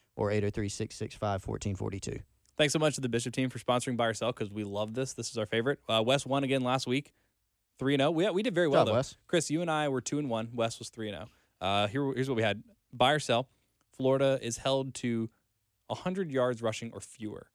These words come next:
Speaker 2: Now, I'm gonna take a little bit of issue with this. Y'all both sold it, and that's why you went two and one and why you went three and oh, and I bought it. And we all acknowledge that the seventy-five yard touchdown was not a thing.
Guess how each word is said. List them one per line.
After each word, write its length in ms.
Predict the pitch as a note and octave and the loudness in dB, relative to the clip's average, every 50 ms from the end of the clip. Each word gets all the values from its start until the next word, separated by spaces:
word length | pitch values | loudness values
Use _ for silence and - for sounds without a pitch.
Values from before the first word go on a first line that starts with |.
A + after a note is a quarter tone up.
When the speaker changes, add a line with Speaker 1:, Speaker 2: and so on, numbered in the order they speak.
| _ _ _ _ _ | _ _ _ _ _
Speaker 2:
Now, 220 | A2+ A2 G2+ G#2 - | -2 0 0 0 0
I'm 120 | - E3 | 0 0
gonna 140 | A#3+ D4 C4 | 2 2 2
take 180 | - F#3+ F3 - | 2 2 0 0
a 40 | |
little 200 | A#2+ A2+ C#3 D#3+ | 0 2 0 2
bit 120 | D3 B2+ A#2 | 2 2 2
of 80 | G#2+ | 2
issue 200 | A2 A#2 - - | 0 0 -2 -2
with 100 | G#2+ G2 | -8 -6
this. 220 | - G#2 G2 - - | -6 -6 -8 -2 2
Y'all 140 | C3 D3+ E3 | 4 4 4
both 260 | C#3 D3 D#3+ F#3+ - | 4 2 2 2 0
sold 280 | - - C#3+ A2 G2 | -2 -2 -2 -2 -2
it, 200 | G2 - - - _ _ _ _ _ _ _ _ _ _ _ | -4 -8 -8 -10 _ _ _ _ _ _ _ _ _ _ _
and 140 | A2 A2 A2+ | -4 -2 -2
that's 200 | A#2+ C3 - - | -2 -2 0 0
why 120 | B2 A#2 | 2 2
you 240 | A2+ A2 G#2 G#2+ A#2+ | 2 0 -2 -4 -4
went 140 | C#3 C3 A#2+ | -4 -6 -6
two 80 | - B2 | -6 -4
and 80 | A#2+ | -2
one 140 | A2 G#2+ A2 | -2 -2 -2
and 100 | G#2+ G#2 | -4 -4
why 80 | G#2 G#2 | -4 -4
you 160 | G#2+ G#2+ A2+ | -4 -4 -6
went 140 | A2+ G2+ - | -6 -8 -8
three 180 | - A#2+ A2+ | -6 -4 -2
and 80 | A2 A2 | 0 0
oh, 200 | G#2+ G#2 G2+ - _ _ _ _ _ | 0 -2 -2 -4 _ _ _ _ _
and 100 | - A2+ | -2 2
I 100 | C#3+ G#3 | 4 4
bought 260 | G3 C#3+ A#2+ A#2 G#2 F2 | 4 4 2 2 0 -2
it. 100 | F#2 - _ _ _ _ _ _ _ _ _ _ _ _ _ _ _ | -6 -14 _ _ _ _ _ _ _ _ _ _ _ _ _ _ _
And 100 | - C3+ | -2 0
we 80 | D3+ F#3+ | 4 4
all 160 | G3+ F#3+ E3 | 4 4 4
acknowledge 580 | C#3+ B2 B2 A#2 A2 F#2+ F#2 F2+ A2 - - _ _ _ | 2 0 -2 -4 -4 -6 -8 -12 -14 -16 -18 _ _ _
that 80 | _ B2 | _ -8
the 80 | B2 A#2 | -6 0
seventy-five 400 | - D#3 D3 C3+ A#2+ - A#2+ A2 | 0 2 2 2 2 0 0 0
yard 140 | G#2+ G2+ | -2 -4
touchdown 420 | - A#2 G#2 - - F#2+ F#2+ G2+ - - - _ _ | -4 -6 -6 -6 -10 -16 -16 -16 -20 -20 -20 _ _
was 180 | C3 B2+ A#2+ | 0 0 2
not 180 | B2 B2 A#2 G#2+ | 2 2 2 0
a 40 | F#2+ | -2
thing. 260 | - - - - - | -6 -12 -18 -18 -20